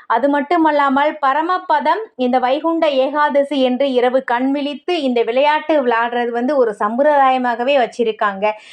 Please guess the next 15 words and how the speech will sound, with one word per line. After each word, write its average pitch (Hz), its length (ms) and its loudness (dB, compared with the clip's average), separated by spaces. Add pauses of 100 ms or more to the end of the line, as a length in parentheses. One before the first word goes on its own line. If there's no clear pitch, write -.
(120)
ஏகாதசி 339 720 0
விரதம் 277 400 2
இருப்பவர்கள் 269 640 0 (240)
பூரண 370 600 2 (500)
சாப்பிடாம 311 680 0 (100)
பட்டினியா 302 540 0 (100)
இருக்கணும். 247 480 -2 (220)
ஆனா 294 400 2
வந்து 320 540 -2 (180)
ஒரு 294 200 2
சில 311 240 0
பேர் 320 260 0
வந்து 302 200 0
வயதானவங்க, 285 800 0
குழந்தைங்க 311 440 0